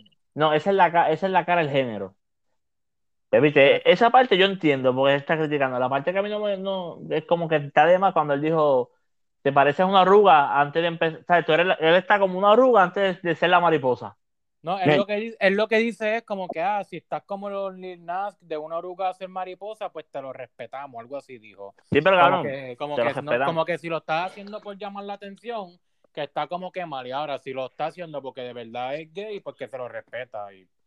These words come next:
Speaker 1: Pero eso es lo que pasa también, uno que, mira, mira cómo siempre vamos a doble moral.
Speaker 2: Papi, lo que pasa es que musicólogo
Speaker 3: Y eso no
Speaker 2: está
Speaker 3: está mal, lo que
Speaker 2: apagado,
Speaker 3: pasa es la
Speaker 2: bien envidioso,
Speaker 3: interpretación
Speaker 2: una
Speaker 3: también que la gente le dé. Ahora mismo,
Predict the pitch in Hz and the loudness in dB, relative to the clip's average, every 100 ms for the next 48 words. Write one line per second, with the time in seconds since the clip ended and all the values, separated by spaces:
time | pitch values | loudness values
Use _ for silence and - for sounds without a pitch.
0 | _ - 165 165 175 233 254 220 160 156 | _ 0 0 0 -2 0 0 0 -2 -2
1 | 139 165 180 156 151 127 - - 104 120 | -4 -6 -6 -6 -4 -6 -8 -14 -8 -4
2 | 143 127 139 156 175 170 156 143 160 151 | -2 -2 0 0 0 0 0 0 -2 -2
3 | 147 147 147 135 117 117 117 104 104 113 | 2 2 0 -2 -2 0 0 0 0 0
4 | 120 113 117 156 147 127 120 135 - 160 | 0 -2 0 0 0 -2 -6 -10 -14 -14
5 | 165 160 - 156 156 165 233 254 262 254 | -14 -16 -10 -2 2 4 4 2 2 2
6 | 190 226 262 196 151 156 220 214 214 190 | 4 4 6 4 4 2 2 4 4 2
7 | 117 160 160 160 160 147 165 180 196 185 | 4 4 4 2 2 2 0 4 4 2
8 | 190 214 175 160 151 160 135 131 - - | 2 2 2 2 2 2 2 2 0 -4
9 | - - 131 180 170 143 123 | -10 0 2 2 2 2 0